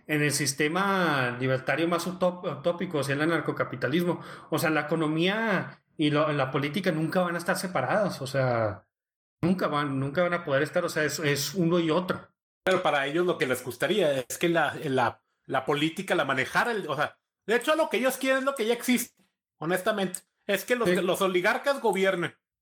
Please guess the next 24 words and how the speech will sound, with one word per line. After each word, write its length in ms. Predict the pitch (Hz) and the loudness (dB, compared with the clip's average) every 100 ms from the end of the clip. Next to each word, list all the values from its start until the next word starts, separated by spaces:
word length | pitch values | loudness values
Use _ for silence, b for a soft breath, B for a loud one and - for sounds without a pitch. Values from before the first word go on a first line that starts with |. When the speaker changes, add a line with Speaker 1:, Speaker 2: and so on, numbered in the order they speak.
| _ | _
Speaker 1:
Sí, 40 | 320 | 2
Speaker 2:
Y 20 | |
los 80 | 233 | 4
Speaker 1:
exactamente. 280 | 220 214 226 | 4 4 2
Speaker 2:
oligarcas 380 | 214 220 247 240 | 2 2 0 2
ya 100 | 247 | 2
gobiernan, 540 | 254 254 226 202 180 | 4 4 4 2 0
<laughs> 40 | |
o 120 | 208 190 | -2 -2
sea, 260 | 196 175 | -2 0
no 120 | 175 208 | 2 2
hay 140 | 226 | 2
diferencia 720 | 233 240 190 202 196 214 208 _ | 2 2 2 2 2 0 -2 _
Speaker 1:
Sí, 140 | - 240 | -4 2
quieren 160 | 233 | 2
Speaker 2:
entre 160 | 240 185 | 4 4
Speaker 1:
que 40 | |
Speaker 2:
el 40 | 190 | 4
Speaker 1:
gobierne 280 | 185 190 214 | 2 2 0
más, 460 | 208 240 - - | 0 0 -6 -10
<laughs> 120 | 135 196 | -4 -2
o 120 | 180 | -2
sea, 120 | 147 | -4
básicamente. 840 | 196 147 208 180 135 185 180 - | -4 -4 -4 -6 -4 -6 -6 -14